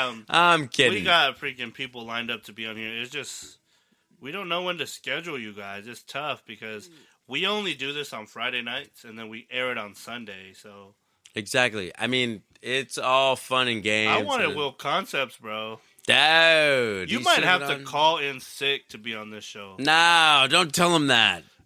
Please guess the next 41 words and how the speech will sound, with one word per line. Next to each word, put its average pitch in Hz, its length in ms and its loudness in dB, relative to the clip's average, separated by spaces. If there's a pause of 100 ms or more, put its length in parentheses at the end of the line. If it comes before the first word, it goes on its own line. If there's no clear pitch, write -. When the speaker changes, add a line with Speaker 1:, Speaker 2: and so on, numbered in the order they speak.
Speaker 2:
I 123 100 6
want 208 240 8
Speaker 1:
Dude. 208 80 4
Speaker 2:
him 202 60 -2
to 185 60 2
keep 185 200 0
his 165 160 0
job. 123 460 2 (640)
Speaker 1:
He, 214 320 -8
Speaker 2:
He 160 140 -4
Speaker 1:
what 143 140 -8
Speaker 2:
just 151 540 0
got 117 360 -2
sick - 400 -8
leave, 82 380 -14
dude. 87 240 -16
Don't 170 220 -4
encourage 90 680 -10
him. 82 240 -18
It's 127 160 -10
not 214 140 0
a 196 60 4
point 139 380 -4
Speaker 1:
But - 100 -2
if 175 100 0
you 95 60 -6
Speaker 2:
system. 85 260 -6
Speaker 1:
just 139 380 -6
Speaker 2:
It's 143 200 -8
not 202 160 4
a 180 60 2
union, 107 760 -6
bro. 82 400 -2
Speaker 1:
<laughs> - 40 2 (560)
Speaker 2:
It's 151 180 -4
not 202 300 2
the 185 120 4
same. 117 540 2
Speaker 1:
But 101 160 2
if 85 80 -6
you 92 80 -6